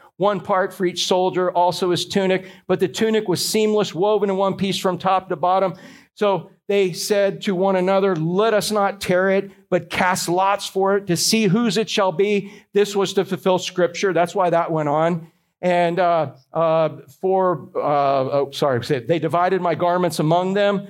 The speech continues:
and my clothes for, uh, they cast lots. That was prophecy that was written. But standing by the cross,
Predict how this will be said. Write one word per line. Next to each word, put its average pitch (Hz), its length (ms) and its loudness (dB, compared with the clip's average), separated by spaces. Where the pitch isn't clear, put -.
and 165 380 0
my 156 160 0
clothes 196 560 0
for, 156 600 -2
uh, 139 220 2
they 147 160 -2
cast 143 380 -2
lots. 135 320 0
That 147 160 0
was 156 160 0
prophecy 143 800 -4
that 123 120 0
was 135 180 -2
written. 139 440 -2
But 160 160 0
standing 254 720 0
by 202 220 2
the 196 100 0
cross, - 840 -4